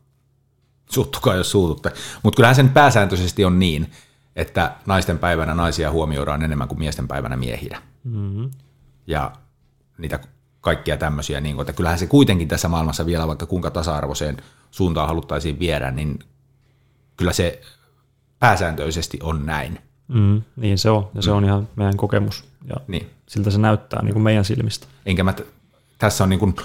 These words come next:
Speaker 1: ruikuttamassa mitään, että mua tarvitsisi niin kuin ruveta palvelemaan tai, tai muuta vastaavaa,
Speaker 2: Mm.
Speaker 1: mutta niin kuin se, että, että ei tavallaan niin kuin, että se ei olisi niin kuin automaatio ja automaattisesti oletettu,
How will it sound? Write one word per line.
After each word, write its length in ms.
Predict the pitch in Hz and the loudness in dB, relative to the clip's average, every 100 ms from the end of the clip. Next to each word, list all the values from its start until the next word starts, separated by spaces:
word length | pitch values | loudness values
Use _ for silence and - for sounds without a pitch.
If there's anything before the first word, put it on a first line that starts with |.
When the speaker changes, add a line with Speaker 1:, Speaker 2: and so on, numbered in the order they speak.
| - - | -16 2
Speaker 1:
ruikuttamassa 640 | 113 113 90 87 85 - | 6 8 6 0 -2 0
mitään, 340 | 90 85 78 78 | 0 2 0 -2
että 180 | 76 | -2
mua 180 | 80 78 | -2 0
tarvitsisi 300 | 73 76 73 | -2 -4 -4
niin 100 | 73 | -4
kuin 100 | 73 | -2
ruveta 260 | 76 73 78 - _ _ _ _ - - _ _ _ - - - - | -2 -2 -6 -8 _ _ _ _ -20 -20 _ _ _ -14 -8 -8 0
palvelemaan 640 | 107 92 85 80 82 80 - | 2 4 2 2 2 0 2
tai, 180 | 85 104 117 - | 0 0 -4 -6
tai 160 | - 95 | 2 4
muuta 320 | 95 104 82 | 6 6 6
vastaavaa, 640 | 78 - - 80 73 76 110 | 0 -4 -2 -2 0 4 4
Speaker 2:
Mm. 60 | |
Speaker 1:
mutta 220 | 107 120 | 4 2
niin 180 | 85 82 | 0 0
kuin 120 | 82 | -2
se, 240 | 80 92 80 | 0 0 0
että, 320 | - 85 73 - - - - | -2 -4 -4 -10 -20 -10 -8
että 320 | - 98 - - _ | -2 -2 -4 -12 _
ei 80 | 104 | 2
tavallaan 460 | 120 123 117 104 104 | 6 6 6 4 4
niin 160 | 104 | 2
kuin, 200 | 107 98 - _ _ _ | 2 0 -2 _ _ _
että 200 | - - | -8 -4
se 120 | 101 113 | 2 4
ei 160 | 107 | 6
olisi 240 | 107 101 101 | 4 2 2
niin 160 | 101 | 0
kuin 140 | 101 104 - _ _ _ - | 0 -2 -4 _ _ _ 0
automaatio 1120 | 127 127 104 98 98 95 87 90 87 85 - - _ _ - | 4 4 2 2 4 2 2 0 0 0 -4 -16 _ _ -2
ja 100 | 98 | 0
automaattisesti 560 | 101 87 - - - | 2 0 -4 -4 -2
oletettu, 880 | - 113 90 82 76 - - - - | 2 4 2 -2 -10 -8 -6 -6 -10